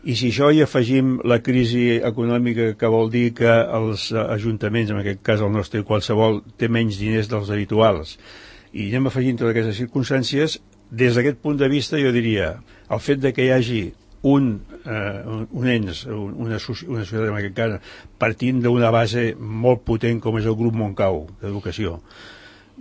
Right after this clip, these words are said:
eh, i partint d'una capitalització molt bona, i partint, sobretot, d'un, eh, cervell, en aquest sentit important, que és el senyor Bernstein,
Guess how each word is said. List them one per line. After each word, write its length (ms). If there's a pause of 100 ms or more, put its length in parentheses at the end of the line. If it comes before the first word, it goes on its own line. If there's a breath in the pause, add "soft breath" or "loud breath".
eh, 560
i 80
partint 420
d'una 300
capitalització 560
molt 100
bona, 200
i 100
partint, 480
sobretot, 800
d'un, 840 (160)
eh, 280
cervell, 600 (640)
en 180
aquest 240
sentit 320
important, 540 (500 loud breath)
que 80
és 80
el 80
senyor 260
Bernstein, 520